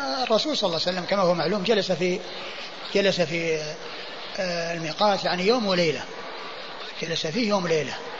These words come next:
لكن كل إنسان يعني يمر به بعد خمس دقائق أو عشر دقائق، يعني كونه يعني على مهل وعلى سعة يعني في، في الاغتسال وتهيئة نفسه يعني في بيته،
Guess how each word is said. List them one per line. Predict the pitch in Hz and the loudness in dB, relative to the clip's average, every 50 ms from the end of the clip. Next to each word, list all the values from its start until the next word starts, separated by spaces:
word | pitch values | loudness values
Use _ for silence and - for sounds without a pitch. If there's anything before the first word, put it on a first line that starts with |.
| - - - - - - - - | -10 -10 -10 -10 -10 -10 -8 -6
لكن | 151 - 160 156 | -6 -4 -4 -2
كل | - 190 220 220 | 0 2 2 2
إنسان | 202 185 - 185 180 175 | 2 0 0 -2 -2 0
يعني | 165 151 156 147 143 139 135 143 156 370 160 | 0 0 0 -2 -2 -2 -4 -6 -6 -4 -2
يمر | 160 170 196 202 175 | 0 2 2 2 2
به | 151 156 147 151 151 143 | 2 -2 -2 -2 0 0
بعد | 156 143 151 | 0 2 0
خمس | 147 - - 190 175 - | 0 0 0 -2 -2 0
دقائق | 175 156 - 165 160 147 147 - - - - - - - - - - - - - - - | -2 -2 -2 -2 -4 -4 -6 -6 -8 -10 -10 -10 -10 -10 -10 -10 -12 -12 -12 -12 -8 -8
أو | - - | -4 0
عشر | 143 147 175 - 170 | 0 2 2 0 -2
دقائق، | 147 143 143 - - 165 160 143 139 - - - - - - - - - - - - - - - - - - - - - - - - - | -4 -6 -4 -2 0 0 0 -2 -4 -6 -8 -10 -10 -10 -10 -10 -10 -10 -10 -10 -12 -12 -12 -12 -12 -12 -12 -12 -12 -12 -12 -8 -6 -6
يعني | 175 160 151 147 | -4 -4 -6 -4
كونه | - - 196 180 170 151 160 | -2 0 0 0 0 -2 -2
يعني | 160 160 160 143 | -2 -2 -2 -2
على | 147 151 156 160 | -2 0 0 0
مهل | 175 170 143 147 147 147 | 0 0 0 0 -2 -2
وعلى | 139 131 143 147 147 143 | -2 0 0 -2 -2 0
سعة | - 190 165 147 160 151 - - - - - - - - - - - - - - - - - - - - - | 0 2 2 2 2 0 -2 -6 -8 -8 -8 -8 -8 -10 -10 -10 -10 -10 -10 -10 -10 -10 -10 -10 -8 -6 -6
يعني | 160 156 147 156 147 139 | -4 -4 -4 -4 -4 -2
في، | 127 151 151 147 131 | -2 -2 -2 -2 -4
في | 135 | -4
الاغتسال | 151 156 151 - - 139 - 156 170 170 160 156 147 135 131 - - - - - - | -4 -4 -4 -4 -4 -4 -2 0 2 2 2 0 -2 -4 -6 -8 -8 -8 -8 -8 -4
وتهيئة | - 165 156 160 143 143 156 - | -2 0 0 0 -2 -4 -4 -2
نفسه | 170 175 - - 165 156 - 165 | -2 0 0 0 -2 -2 -2 -4
يعني | 156 147 160 151 | -4 -4 -4 -2
في | - 180 | -2 0
بيته، | 170 202 190 180 - 180 | 2 2 2 2 0 -4